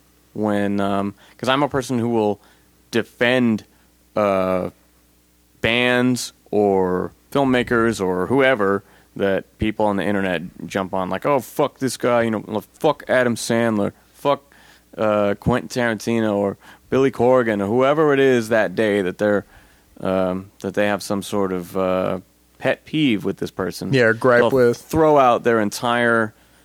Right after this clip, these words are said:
Speaker 1: career and everything that they've ever done because of one little thing. I'm a defender of those kind of people.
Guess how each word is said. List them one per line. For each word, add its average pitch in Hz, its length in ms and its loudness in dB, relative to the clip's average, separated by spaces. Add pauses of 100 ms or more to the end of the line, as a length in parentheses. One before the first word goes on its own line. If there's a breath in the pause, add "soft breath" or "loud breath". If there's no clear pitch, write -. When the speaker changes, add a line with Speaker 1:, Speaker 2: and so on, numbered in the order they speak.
(140 soft breath)
Speaker 1:
career 107 520 0
and 107 100 0
everything 117 380 0
that 110 100 2
they've 104 160 2
ever 113 220 2
done 90 360 -2
because 98 260 -4
of 92 100 -6
one 98 320 -2
little 95 320 -2 (400 soft breath)
thing. 90 400 -8
I'm 135 260 0
a 139 40 0
defender 104 840 -2 (580 soft breath)
of 95 200 -6
those 98 260 0
kind 92 200 -4
of 90 80 -8
people. - 420 -8